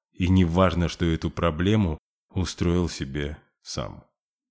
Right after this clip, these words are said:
К моменту, когда в сторону мойки выбежал Денис, я был почти на месте. «Какого хрена здесь происходит?» Еще не зная, что ожидает внутри,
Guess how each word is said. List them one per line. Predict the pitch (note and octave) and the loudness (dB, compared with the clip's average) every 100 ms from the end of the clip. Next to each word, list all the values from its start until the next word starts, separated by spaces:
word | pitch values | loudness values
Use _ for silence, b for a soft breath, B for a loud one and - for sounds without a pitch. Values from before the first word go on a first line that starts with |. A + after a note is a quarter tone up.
| _ _ _ | _ _ _
К | - | 0
моменту, | F2+ G2+ A#2 G#2 | 2 4 4 4
когда | G2+ G#2+ G#2+ | 2 2 2
в | G2 | 0
сторону | - A2 G#2+ G#2 | 0 2 4 4
мойки | G#2 A2 A2 G2 | 4 4 4 0
выбежал | F2 G2 F#2+ F#2 F2+ | 0 0 -2 -2 -6
Денис, | F2 G2 G#2 B2 - _ _ _ | 0 2 2 2 -2 _ _ _
я | - D#2+ | 0 0
был | D#2+ F2 | 0 -2
почти | F2 E2+ - F2 | -2 -4 -4 -2
на | E2+ | -2
месте. | E2 C2 - - - _ _ _ _ _ | -2 -6 -10 -14 -16 _ _ _ _ _
«Какого | G#2+ F2 - G2+ G2 | 0 2 4 6 6
хрена | - A2 A2 A#2+ B2 | 4 2 4 6 4
здесь | G#2 G#2+ A2 | 2 0 0
происходит?» | - A#2+ A#2 A2 - B2+ F2 D#2 - _ _ _ _ | 0 2 4 2 4 2 2 -8 -12 _ _ _ _
Еще | - F2 - G2+ | -6 -6 -2 0
не | G2 F2+ | 0 0
зная, | D#2+ G2+ F#2+ D#2 | 0 0 0 -4
что | - - G#2 F#2 | -2 4 4 4
ожидает | F2 D#2 D#2 E2 D#2 D2+ | -2 -4 -6 -6 -6 -6
внутри, | F2 E2+ D#2+ G#2 | -6 -6 -2 -2